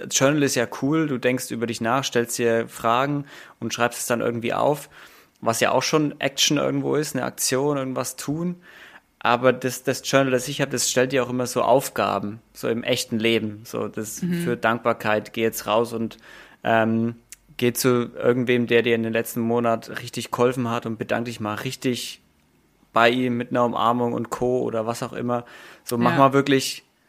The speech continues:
Speaker 1: mach mal wirklich Action und dann schau mal,
Speaker 2: Ja.
Speaker 1: was passiert. Oder sag mal deinem besten Kumpel, dass er dir mega wichtig ist.
Speaker 2: Ja.
Speaker 1: Oder so, keine Ahnung. Oder umarm mal deine
Speaker 2: Mhm.
Speaker 1: Mama wieder für eine halbe Minute. Einfach so, ohne sie
Speaker 2: Ja.
Speaker 1: loszulassen.
Speaker 2: Ja, das ist cool.
Speaker 1: Sowas.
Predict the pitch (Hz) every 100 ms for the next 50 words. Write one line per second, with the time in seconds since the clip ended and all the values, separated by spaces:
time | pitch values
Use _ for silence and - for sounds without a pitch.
0 | _ _ - 131 143 131 147 - 120 110
1 | - 120 123 131 135 143 135 135 - -
2 | 120 - 113 - 113 117 113 - - -
3 | - 120 127 131 123 117 123 - 123 -
4 | 127 123 120 117 117 120 117 117 113 110
5 | 110 113 104 104 - 104 101 - _ _
6 | _ _ - 190 165 - 101 139 - 113
7 | 101 98 - 113 113 120 117 123 117 113
8 | 113 101 104 107 104 104 101 117 107 110
9 | 110 107 113 110 110 110 110 - - _
10 | _ - 123 113 110 113 113 - 110 107
11 | 113 - - 107 _ _ _ _ _ _
12 | _ - 180 170 - - - - 180 -